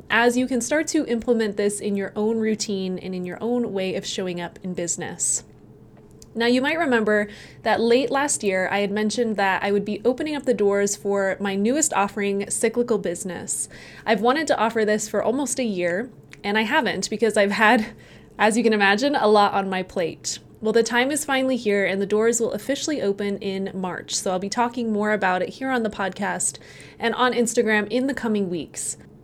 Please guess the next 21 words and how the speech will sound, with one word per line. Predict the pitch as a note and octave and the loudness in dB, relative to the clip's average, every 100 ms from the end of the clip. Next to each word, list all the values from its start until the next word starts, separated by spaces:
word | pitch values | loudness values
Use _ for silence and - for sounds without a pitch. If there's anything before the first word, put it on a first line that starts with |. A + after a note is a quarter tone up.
| - - | -20 -2
Cyclical | C#4 C#4 D#4 D#4 | 0 0 0 6
Business | A#3+ A#3 G#3 A3+ G#3+ | 8 8 6 0 2
is | A3+ G3 | 0 4
where | G#3+ | 4
I'll | G#3+ G#3+ | 6 4
be | A3+ | 2
sharing | - A3+ G#3 G3+ G3+ - | 0 0 2 0 0 0
all | A3 B3+ B3 | 4 6 6
of | A3 | 6
the | G#3+ | 4
details | G#3+ G#3 G#3+ G3+ G3+ | 4 0 2 2 0
on | G3+ | -2
how | F#3+ B3 C4+ | -2 -2 0
I | A3+ A#3+ | 2 2
created | A#3+ C4+ A#3+ G#3+ G#3+ | 2 0 4 4 4
a | G#3 | 2
business | F#3+ F3+ F#3+ F#3+ | 0 -2 -4 -4
that | - F#3+ | -2 -2
flows | - - G#3 G#3 G3+ G3+ - - | -4 -2 2 4 4 2 -4 -6
with | F#3 F#3+ | -6 -4
me, | F3+ E3 D#3+ | -6 -8 -10